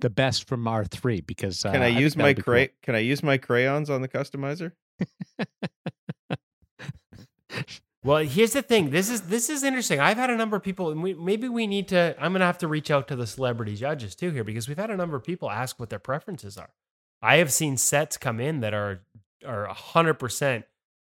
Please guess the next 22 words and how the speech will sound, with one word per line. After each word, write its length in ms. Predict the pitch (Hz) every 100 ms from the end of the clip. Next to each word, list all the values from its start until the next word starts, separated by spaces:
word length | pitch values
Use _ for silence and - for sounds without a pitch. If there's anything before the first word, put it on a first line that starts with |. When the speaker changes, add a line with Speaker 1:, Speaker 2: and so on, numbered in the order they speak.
| _ _
Speaker 3:
uh, 200 | 113 107 110
Anaheim 540 | 131 135 123 127 117
Ducks 300 | 135 123 -
old 260 | 120 123 117
Speaker 1:
Ooh, 40 | 135
Speaker 3:
school 480 | 220 175 117 104 -
Speaker 1:
yeah. 320 | 117 165 214 110
Speaker 3:
J 180 | 90 113
S 40 |
Giguere 340 | 110 131 127
Speaker 1:
Mm. 60 | 113
Speaker 3:
colors. 600 | 120 131 117 95 - - _ _ -
Definitely 560 | 123 131 160 151 143
trying 220 | - 143 135
to 60 |
butter 280 | 120 127 123
up 120 | 117
a 60 | 127
judge 340 | 110 117 110
on 140 | 110 107
that 260 | 117 131
one. 220 | 107 98